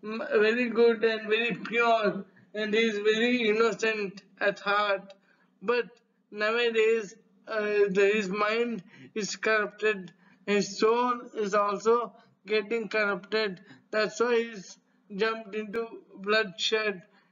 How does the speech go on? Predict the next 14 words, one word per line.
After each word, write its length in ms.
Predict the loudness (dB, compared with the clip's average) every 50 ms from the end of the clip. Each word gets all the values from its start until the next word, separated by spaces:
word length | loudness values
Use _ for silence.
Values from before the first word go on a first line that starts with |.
| _ -4
and 260 | -2 -2 -2 -2 -4
it 200 | -6 -6 -6 -6 -8 -8 -6 -4
should 160 | -4 -4 -2
not 460 | 0 0 0 2 2 0 -2 -4 -6 -14 _ _ _ _ _ _
take, 240 | 0 0 0 0 -4 -12 -20 -20 _ -10 -6
according 680 | -2 -2 0 0 -2 -2 -2 0 0 2 0 0 0 0
to 80 | 0
Wordsworth, 640 | 2 4 4 2 2 0 -2 0 0 0 0 0 -4 -10 -14 -20 -20 -20 _ _
this 220 | 0 2 2 2 0
should 260 | -4 -6 -8 -6 -2
not 320 | 0 2 2 2 2 0
happen. 680 | 0 0 -2 -2 -2 -2 -2 0 0 0 -2 -4 -2 0
This 240 | 0 0 0 0 -2
is 220 | -6 -6 -6 -6